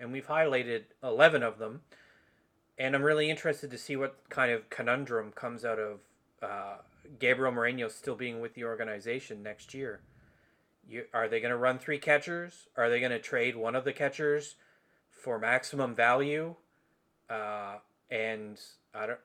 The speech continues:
two out of three of them stay, and, and that's it. You gotta think, though, like, they gotta make a choice, right? You can't just keep Moreno triple A forever.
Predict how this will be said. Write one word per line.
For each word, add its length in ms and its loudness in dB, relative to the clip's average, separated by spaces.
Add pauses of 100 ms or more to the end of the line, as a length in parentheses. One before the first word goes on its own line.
(320)
two 220 -8
out 80 -2
of 100 -8
three 160 0
of 60 0
them 160 -4
stay, 440 0
and, 240 -6
and 160 -10
that's 280 -4
it. 280 -2 (1080)
You 80 -16
gotta 240 12
think, 360 -4
though, 360 -2
like, 200 -2
they 100 2
gotta 180 8
make 180 4
a 60 0
choice, 420 2
right? 280 -4
You 100 -14
can't 240 -2
just 180 -12
keep 220 -8
Moreno 480 0
triple 400 -4
A 100 0
forever. 540 -4